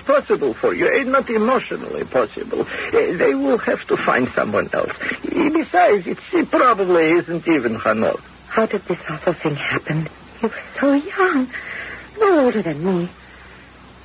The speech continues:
Speaker 2: Do you know what happened?
Speaker 1: Well, nobody really knows. And if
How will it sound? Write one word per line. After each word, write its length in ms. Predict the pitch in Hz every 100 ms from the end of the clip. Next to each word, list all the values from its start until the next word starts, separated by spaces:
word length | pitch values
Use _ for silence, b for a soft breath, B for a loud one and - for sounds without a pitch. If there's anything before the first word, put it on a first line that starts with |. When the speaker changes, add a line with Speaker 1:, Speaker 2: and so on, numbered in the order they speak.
| -
Speaker 2:
Do 120 | 359
you 140 | 359 339
know 100 | 277
what 140 | 277
happened? 400 | - 185 - 143
Speaker 1:
Well, 500 | 320 294 254 233 240 - - 226
nobody 480 | 269 285 240 208 196
really 520 | 190 190 254 170 135
knows. 360 | 117 - - 143
And 220 | 190 185
if 100 | 190